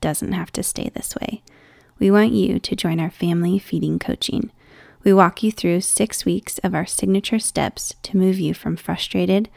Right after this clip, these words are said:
to feeding with freedom and grace. During those six weeks, you'll get one-on-one support, video and book resources, recipes, and fun tools to help change the dynamics of mealtime in your home. Go to the link in our show notes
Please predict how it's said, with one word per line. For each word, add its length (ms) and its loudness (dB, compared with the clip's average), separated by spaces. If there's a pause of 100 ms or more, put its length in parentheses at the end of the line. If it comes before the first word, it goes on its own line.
(220)
to 100 -4
feeding 400 2
with 160 -4
freedom 320 -4
and 160 2
grace. 360 -6 (600)
During 260 6
those 160 4
six 340 -4
weeks, 340 -2
you'll 120 2
get 240 -2 (140)
one-on-one 520 2
support, 540 -2 (520)
video 500 4
and 180 0
book 220 0
resources, 760 0 (420)
recipes, 720 2
and 160 2
fun 300 6
tools 420 0
to 80 -4
help 280 -6
change 380 0
the 120 0
dynamics 720 0
of 180 -2
mealtime 580 -2
in 120 -2
your 180 -4
home. 300 -6 (680)
Go 160 6
to 140 2
the 120 6
link 320 4
in 120 2
our 160 0
show 240 2
notes 400 0